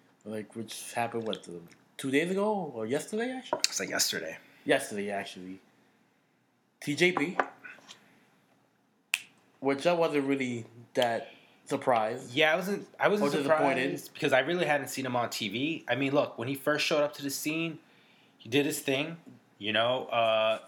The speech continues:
Speaker 2: there's a story there to him actually getting to where he got to.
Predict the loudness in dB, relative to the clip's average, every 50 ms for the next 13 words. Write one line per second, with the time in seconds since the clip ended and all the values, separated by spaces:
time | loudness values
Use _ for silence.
0 | -18 -20 -20 -20 -20 -20 -20 -20 -20 -20 _ _ _ _ -6 0 4 4 6 4
1 | 4 2 0 2 4 4 4 4 4 2 2 2 2 2 0 -2 -2 -2 -2 0
2 | 0 0 -2 -2 -2 0 2 2 2 0 -4 -4 0 0 0 0 0 -2 -6 -6
3 | -4 -4 -4 -2 0 0 0 0 -2 -4 -4 -4 -4 -6